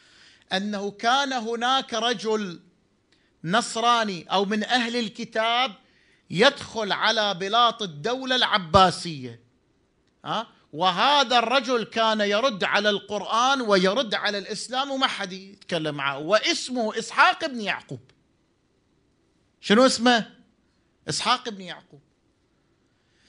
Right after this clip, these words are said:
فلعل الرواية أن، نعم، صحيحة، بس تتكلم عن ذلك الرجل اللي كان مخالف، وليس يعقوب ابن إسحاق أبو يوسف الكندي. طبعًا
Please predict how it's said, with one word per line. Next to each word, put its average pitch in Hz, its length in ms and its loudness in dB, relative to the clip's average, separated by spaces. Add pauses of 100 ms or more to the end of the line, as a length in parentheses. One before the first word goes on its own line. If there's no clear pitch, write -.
(120)
فلعل 226 800 4
الرواية 226 800 2
أن، 208 380 -4
نعم، 285 280 -2
صحيحة، 233 500 0
بس 180 220 -4
تتكلم 240 460 -4
عن 202 280 -4
ذلك 247 420 0
الرجل 233 640 -8
اللي 190 340 -8
كان 247 420 0
مخالف، 247 840 2 (380)
وليس 190 460 -4
يعقوب 214 800 -8 (400)
ابن 151 260 -6 (100)
إسحاق 180 560 -2
أبو 147 200 -8
يوسف 185 480 -10
الكندي. 160 480 -10
طبعًا 147 420 -6